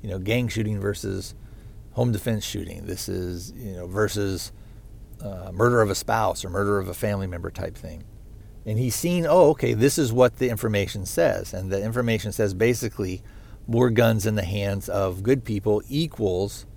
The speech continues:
less victimization. And even with that, we have to understand that it gives you, the, the person, the good guy, a chance to fight off the bad guy. Anyway, I am gonna go ahead, <clears throat> excuse me, woo!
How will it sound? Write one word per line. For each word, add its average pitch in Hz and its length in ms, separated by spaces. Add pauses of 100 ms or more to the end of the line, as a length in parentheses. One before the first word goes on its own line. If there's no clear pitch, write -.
(800)
less 120 440
victimization. 110 840
And 139 160
even 254 280
with 185 180
that, 185 220
we 139 100
have 120 220
to 127 100
understand 123 680
that 107 220 (960)
it 120 220
gives 113 320
you, 143 260
the, 117 240
the 107 200
person, 117 640 (680)
the 117 100
good 127 280
guy, 101 400 (360)
a 113 80
chance 123 400
to 104 280 (460)
fight 117 260
off 107 160
the - 80
bad 87 240
guy. 82 180
Anyway, 165 260 (180)
I 147 120
am 170 140
gonna 147 240
go 135 180
ahead, 123 460
<clears throat> - 60
excuse 175 600
me, 107 240
woo! 415 240